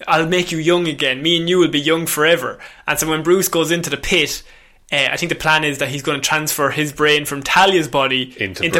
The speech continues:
Speaker 2: Bruce's.
Speaker 1: Bruce's body, a young Bruce Wayne, ultimately becoming Bruce Wayne.
Speaker 2: Dude.
Speaker 1: 'Cause he respects him most out of ev-, everyone.
Speaker 2: So then he will be Bruce Wayne with Bruce Wa-, Wayne's power and influence.
Speaker 1: At thirty years old.
Speaker 2: And Batman.
Speaker 1: Yeah.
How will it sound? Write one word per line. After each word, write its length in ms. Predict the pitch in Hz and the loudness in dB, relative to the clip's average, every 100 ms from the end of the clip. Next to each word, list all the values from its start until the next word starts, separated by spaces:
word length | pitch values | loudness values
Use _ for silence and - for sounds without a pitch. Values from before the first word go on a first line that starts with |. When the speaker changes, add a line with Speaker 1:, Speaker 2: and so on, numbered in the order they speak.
| 190 | 4
Speaker 2:
Bruce's. 40 | |
Speaker 1:
Bruce's 460 | 185 190 190 160 143 | 6 6 4 0 2
body, 340 | 147 135 135 | 2 2 0
a 80 | 135 | -2
young 400 | 147 160 170 165 | 0 4 4 4
Bruce 320 | 160 160 151 | 2 2 2
Wayne, 400 | 160 160 143 131 127 - 175 | 4 6 4 2 -6 -4 0
ultimately 420 | 170 160 147 147 | 2 0 -2 -2
becoming 800 | 147 - - 175 156 139 127 - _ | -4 -2 2 2 2 -2 -8 -16 _
Bruce 260 | 160 151 151 | 0 0 2
Wayne. 320 | 156 131 120 | 2 2 -2
Speaker 2:
Dude. 500 | 98 92 95 90 82 | -2 0 0 0 -2
Speaker 1:
'Cause 160 | 151 156 | -2 0
he 120 | 170 | 2
respects 440 | 156 - 147 - | 2 2 0 0
him 140 | 165 160 | -2 -2
most 240 | 160 147 | -2 2
out 100 | 156 | 2
of 80 | 147 | 2
ev-, 160 | 151 160 | 2 2
everyone. 440 | 170 147 135 120 | -2 -4 -4 -6
Speaker 2:
So 140 | - 131 | -2 0
then 160 | 131 123 | 0 2
he 120 | 135 | 2
will 140 | 123 | 2
be 100 | 113 101 | 0 -2
Bruce 380 | 110 117 110 | 0 0 2
Wayne 280 | 120 107 104 | 0 0 0
with 120 | 92 - | -4 -4
Bruce 280 | 104 98 | -4 -2
Wa-, 200 | 110 101 104 | 0 0 -2
Wayne's 380 | 95 104 98 90 | -2 -2 -2 -6
power 380 | - 104 98 92 | -4 0 0 0
and 100 | 92 | -2
influence. 680 | 95 - 87 80 78 - | -6 -8 -6 -6 -8 -4
Speaker 1:
At 140 | 120 - | -2 0
thirty 240 | 147 143 | -2 0
years 200 | 139 131 | 0 2
old. 340 | 131 120 - - - | 2 0 -4 -12 -6
Speaker 2:
And 300 | 95 95 - | -6 -6 -4
Batman. 460 | 90 - 92 - - | -4 -4 -10 -14 -2
Speaker 1:
Yeah. 240 | 165 135 | 0 0